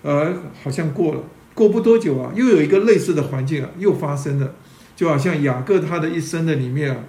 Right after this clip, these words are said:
有多次的啊，这种啊，呃，反复教他学功课，但是一直到他学会了。那这里头，呃，尼迪翁就劝我们说啊，“你不要不平，也不要埋怨，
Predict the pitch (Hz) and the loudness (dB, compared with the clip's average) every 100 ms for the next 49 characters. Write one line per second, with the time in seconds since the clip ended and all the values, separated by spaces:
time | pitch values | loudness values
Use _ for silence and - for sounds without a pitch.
0 | - - - - 147 135 160 180 185 180 | -20 -20 -20 -4 0 0 4 6 6 4
1 | 214 165 127 117 - - 131 127 - 156 | 2 4 2 -4 -12 -16 -8 -6 -4 -2
2 | 135 120 123 127 - - - - 127 120 | -2 -4 -12 -16 -20 -20 -20 -8 -6 -6
3 | 143 - - - - 151 151 226 185 175 | -12 -18 -20 -12 -4 -2 -2 0 2 2
4 | 156 165 143 131 156 143 151 139 - - | 0 -2 -2 -4 -4 -4 -4 -6 -8 -20
5 | - - - - 170 156 165 190 160 156 | -20 -20 -20 -6 -2 0 0 2 2 2
6 | 160 139 156 160 151 - 127 127 180 135 | 0 0 -2 -2 -6 -8 -8 -2 0 0
7 | - - - - - - - - 160 160 | -2 -12 -20 -20 -20 -20 -20 -8 -2 -2
8 | 143 208 151 131 143 151 170 180 - - | 4 4 4 2 2 2 0 -4 -14 -20
9 | - - 139 147 156 160 160 - 180 139 | -18 -6 -2 0 0 -2 -2 -2 -2 0
10 | 120 127 147 139 - - - 135 135 143 | -2 -4 -4 -4 -4 -14 -8 -6 -4 -4
11 | 180 214 147 - 175 - 131 117 135 - | 0 0 0 0 -2 -2 -8 -8 -10 -14
12 | - - 127 127 143 165 185 139 131 123 | -20 -12 -4 -4 -2 2 2 2 -2 -2
13 | 156 165 | -2 -2